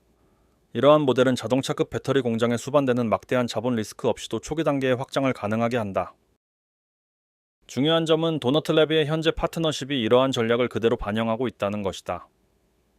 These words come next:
웨어게 모터사이클, 소형 모빌리티 플랫폼, 전동 트레일러 시스템 등은 물리 법칙을 우회하려는 지름길이 아니라 기술 검증을 향한 현실적이고 관리 가능한 단계에 해당한다.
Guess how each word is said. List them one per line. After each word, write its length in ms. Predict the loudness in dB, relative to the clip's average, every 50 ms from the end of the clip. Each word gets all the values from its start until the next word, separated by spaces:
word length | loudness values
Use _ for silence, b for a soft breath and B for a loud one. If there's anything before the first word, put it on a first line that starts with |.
| _ _ 0
웨어게 300 | 2 4 4 4 2 0
모터사이클, 840 | 0 -2 -2 -2 -4 -4 -2 -2 -2 -4 -6 -6 -6 -6 -6 -6 -10 _
소형 360 | -10 -4 0 0 0 2 2
모빌리티 440 | 0 0 2 0 -2 -2 -4 -6 -8
플랫폼, 640 | -6 -4 -2 -2 -2 -2 -4 -6 -6 -6 -6 -8 -12 -18 _ _ -10
전동 420 | -6 -4 -2 0 0 0 -2 -2
트레일러 420 | -2 0 2 4 4 4 4 2 0
시스템 480 | -2 -4 -8 -10 -6 -6 -6 -4 -2
등은 300 | -2 -2 0 0 0 -2
물리 240 | -2 -2 -2 -2 -2
법칙을 440 | -2 -4 -6 -6 -6 -2 0 0 0
우회하려는 640 | 0 0 0 0 2 2 2 2 2 2 2 0 -2
지름길이 520 | -2 -2 -2 -2 -2 -4 -4 -4 -4 -2
아니라 400 | -4 -4 -2 -2 -2 -2 -2 -4 -10
기술 260 | -14 -10 -8 -6 -4
검증을 480 | -2 -2 -2 -2 -2 -2 -2 -2 -2 -2
향한 220 | -4 -4 -4 -4
현실적이고 680 | -2 -4 -4 -2 -4 -4 -4 -4 -4 -4 -4 -6 -6 -8
관리 300 | -6 -6 -4 -4 -2 0
가능한 360 | 0 0 0 -2 -4 -4 -6
단계에 420 | -6 -8 -10 -8 -6 -4 -4 -4 -4
해당한다. 600 | -4 -4 -4 -4 -4 -6 -10 -10 -10 -12 -12